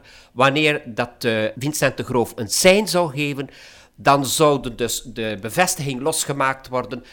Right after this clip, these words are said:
vanaf de ballon en zou het toestel loskomen.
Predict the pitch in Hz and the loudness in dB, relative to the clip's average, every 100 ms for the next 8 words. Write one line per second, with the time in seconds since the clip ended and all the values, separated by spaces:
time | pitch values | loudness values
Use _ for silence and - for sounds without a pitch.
0 | - 110 127 123 110 98 107 123 147 147 | -20 -6 -2 -2 -4 -4 -2 -2 -4 -10
1 | - _ 135 135 151 139 - - _ - | -20 _ 0 4 4 4 -4 -20 _ -6
2 | - 151 131 131 - 123 113 110 - - | -4 0 -2 -2 -12 -6 -2 -2 -2 -4
3 | 95 90 | -8 -8